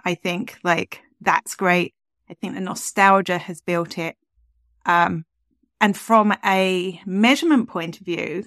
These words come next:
'cause obviously when I start thinking about good marketing campaigns, I'm like, "How would you measure this?" And the truth is, there's no,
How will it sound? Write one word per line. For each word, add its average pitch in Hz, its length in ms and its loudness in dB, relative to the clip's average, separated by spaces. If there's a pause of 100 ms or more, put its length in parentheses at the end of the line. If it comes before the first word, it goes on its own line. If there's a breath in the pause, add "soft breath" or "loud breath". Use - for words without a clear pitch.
(100)
'cause - 280 -6
obviously 202 460 -2
when 175 140 -6
I 180 60 -4
start - 380 -4
thinking 180 240 -10
about 170 260 -2
good 180 160 -6
marketing 180 420 -2
campaigns, 165 520 -8
I'm 214 120 -4
like, 220 160 -4
"How 233 220 -2
would 311 200 -6
you 277 80 -2
measure 233 420 0
this?" - 400 -12 (640)
And 247 120 2
the 254 60 4
truth 339 300 -2
is, 233 200 0
there's 214 220 -4
no, 233 420 4